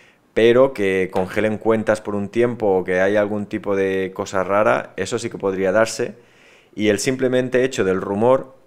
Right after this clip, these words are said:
ya hace que mucha gente saque, eh, su cripto de, del exchange y que pueda pasar como Celsius o, o Luna. No como Celsius o Luna, pero que haya algún, simplemente del miedo de la gente,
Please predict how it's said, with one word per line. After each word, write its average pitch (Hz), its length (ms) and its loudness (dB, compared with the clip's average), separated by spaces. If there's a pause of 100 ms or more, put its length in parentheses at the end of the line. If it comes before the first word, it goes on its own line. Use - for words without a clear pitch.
(120)
ya 95 300 2
hace 104 220 -2
que 101 80 -4
mucha 98 240 -6
gente 98 300 -6
saque, 87 760 -4
eh, 85 260 -6
su 87 220 -12
cripto 92 640 -6
de, 87 880 -6 (680)
del 92 180 0
exchange 120 580 -2 (260)
y - 60 -12
que 104 140 -2
pueda 107 200 0
pasar 110 300 -2
como 104 220 -2
Celsius 123 760 -6 (100)
o, 90 920 -2
o 90 120 -2
Luna. 117 420 -2 (400)
No 107 80 -4
como 117 160 -2
Celsius 101 360 -6
o 98 60 -8
Luna, 123 320 -4
pero 92 240 0
que 92 160 -2
haya 104 340 4
algún, 98 680 -4
simplemente 117 560 0
del 90 160 0
miedo 127 500 2
de 117 100 2
la 110 100 2
gente, 131 500 -4